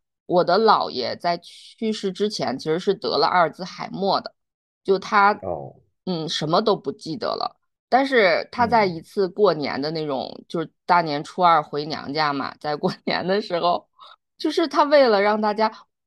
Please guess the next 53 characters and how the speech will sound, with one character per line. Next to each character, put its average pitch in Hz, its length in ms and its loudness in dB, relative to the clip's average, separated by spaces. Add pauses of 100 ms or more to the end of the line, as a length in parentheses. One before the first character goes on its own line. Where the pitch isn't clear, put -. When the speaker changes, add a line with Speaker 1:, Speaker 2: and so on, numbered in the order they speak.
(220)
Speaker 1:
我 208 120 2
不 208 140 -4
知 294 100 0
道 294 180 8 (140)
他 233 160 -4
的， 214 300 -2
他 226 120 -4
的 196 240 -2 (140)
思 - 220 -8
想 156 160 2
过 190 160 2
程 180 160 -4
是 143 100 -4
怎 139 100 -2
么 - 60 -14
样 - 160 -4
啊， - 180 -8
就 392 140 0
他 381 160 0
会 370 340 2 (140)
站 427 220 4
起 - 80 -4
来 208 180 6
给 233 100 0
我 254 120 4
们 180 160 0
敬 240 240 0
礼， 160 220 -8
<laughs> - 0 -
就 226 80 6
是， - 500 4 (600)
就 349 80 4
是、 440 100 4 (1160)
就 427 140 10
站 494 220 6
起 359 80 2
来 247 180 6
敬 349 200 -4 (120)
礼， 208 80 2
Speaker 2:
好 120 140 6
可 117 220 -4
爱。 101 180 -4
Speaker 1:
就 320 100 -2
是 381 120 4
很 233 260 4
好 185 240 4
笑， 185 440 4
Speaker 2:
嗯。 - 120 -8
Speaker 1:
对， 175 320 2
就 285 100 -8
是 277 320 -2 (220)
即 247 160 -2
使 214 340 2